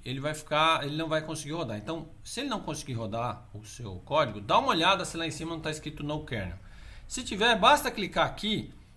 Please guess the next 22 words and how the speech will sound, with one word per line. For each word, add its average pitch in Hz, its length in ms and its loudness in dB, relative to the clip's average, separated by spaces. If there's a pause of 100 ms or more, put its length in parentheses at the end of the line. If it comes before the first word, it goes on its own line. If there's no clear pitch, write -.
e 147 80 -4
selecionar 196 500 2
novamente 196 500 2
o 240 60 -8
C. - 460 0 (260)
Nota, 160 320 2
não 208 220 2
é 240 120 8
o 247 120 4
C 196 680 2
mais 147 300 2
mais 143 420 2
onze, 147 360 0
quatorze, 135 360 -4
não, 117 100 0
é 143 80 4
o 196 120 2
C - 340 0
só, 98 480 -8
C. 107 420 -6
Seleciona 165 560 -2
ele 202 320 0